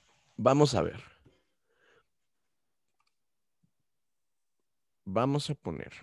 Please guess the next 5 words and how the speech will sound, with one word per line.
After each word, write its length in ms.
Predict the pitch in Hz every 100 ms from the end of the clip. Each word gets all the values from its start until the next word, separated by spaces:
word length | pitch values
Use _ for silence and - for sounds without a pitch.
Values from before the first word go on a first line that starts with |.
| - - -
aquí, 320 | - - -
busquemos 680 | 98 101 92 - 131 143 139
en 340 | 107 92 87 - _ -
San 560 | - - 131 135 143 - 110 110
Google. 680 | - 113 107 101 95 82